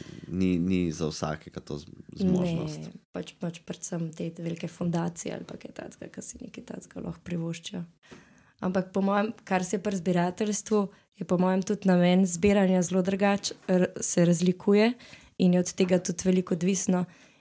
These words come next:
Speaker 2: In zdaj, če nekdo zbira izključno zase, razumem neko večjo eh, zadržanost pri temu, da pač to razstavlja,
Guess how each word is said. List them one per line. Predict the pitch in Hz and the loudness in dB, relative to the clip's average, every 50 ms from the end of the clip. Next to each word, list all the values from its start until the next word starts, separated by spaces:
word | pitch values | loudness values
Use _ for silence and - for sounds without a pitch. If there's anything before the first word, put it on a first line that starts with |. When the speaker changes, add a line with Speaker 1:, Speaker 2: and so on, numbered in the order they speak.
| _ - | _ -2
Speaker 2:
In | 185 | -2
zdaj, | 175 165 185 185 185 | 0 2 2 2 2
če | - 220 | 4 4
nekdo | 208 190 180 180 185 202 | 4 4 4 2 0 0
zbira | 196 175 165 190 196 202 202 | -2 0 2 2 4 6 6
izključno | 185 180 - - - 196 196 - - - 196 190 185 | 6 4 2 0 0 -2 -2 0 0 2 4 4 4
zase, | 156 170 170 165 165 160 - - - 196 220 240 - - - - - _ - _ _ - - | 4 4 4 4 4 2 2 4 4 4 4 4 0 -6 -18 -20 -20 _ -20 _ _ -18 -10
razumem | - - 185 190 180 175 220 220 214 208 196 196 190 190 - | -4 2 2 4 4 6 6 8 8 8 8 6 6 2 0
neko | 190 185 185 185 185 - 185 | 0 2 2 2 2 2 2
večjo | 175 180 185 180 - - - 196 180 180 175 180 170 170 - _ _ _ _ _ - - | 4 4 2 2 2 2 4 6 6 6 6 4 2 -2 -6 _ _ _ _ _ -18 -10
eh, | - 185 175 180 180 | -4 -2 0 2 2
zadržanost | 180 165 185 175 180 180 165 180 185 180 180 185 196 196 185 - - - | 2 2 2 4 4 4 4 6 6 6 6 6 4 2 0 -2 -4 -6
pri | - 185 170 170 | -4 -4 -2 0
temu, | - 190 190 190 185 | 4 4 6 6 6
da | 175 180 180 | 4 2 0
pač | 180 180 175 170 - | -2 -2 -4 -4 -4
to | - - 180 | -2 2 4
razstavlja, | 175 175 165 - - - 175 175 180 185 190 190 196 185 | 4 4 4 2 2 2 4 6 6 6 6 6 6 6